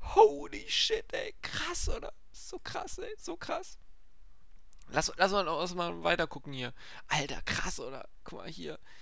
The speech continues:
Guck mal, guck mal, wir, wir gehen mal jetzt hier auf, auf Tekken, Alter. Te-, Tekken.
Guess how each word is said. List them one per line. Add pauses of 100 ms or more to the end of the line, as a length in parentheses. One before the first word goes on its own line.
(200)
Guck
mal,
guck
mal,
wir,
wir
gehen
mal
jetzt
hier
auf,
auf
Tekken,
Alter. (100)
Te-, (120)
Tekken.